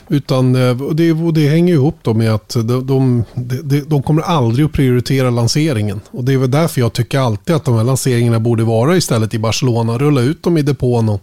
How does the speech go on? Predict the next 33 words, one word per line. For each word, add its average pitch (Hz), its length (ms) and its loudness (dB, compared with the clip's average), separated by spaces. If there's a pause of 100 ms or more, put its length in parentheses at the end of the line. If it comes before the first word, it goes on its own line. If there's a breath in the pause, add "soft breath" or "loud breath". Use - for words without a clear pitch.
(200)
ja, 123 120 0
ja. 95 120 -2 (300 loud breath)
Det 151 80 0
där 151 220 2
behöver 139 180 2
vi 135 60 2
inte 123 180 -2
dra 117 240 2
igen, 117 200 0
det 123 60 0
har 120 120 0
jag 113 120 0
sagt - 200 -4
så - 80 0
många 117 140 0
gånger 110 240 -2
tidigare. 117 420 -4
Att, 113 160 -10
att 143 220 -6
jag, 127 180 -4
för 143 200 0
som 190 240 0
V 160 120 2
R 135 100 2
C 131 380 2
var 127 160 -2
det 123 60 2
någon 123 100 2
som 127 120 0
upplyste 123 400 0
mig 117 140 2
om 113 160 2
gör, 110 300 0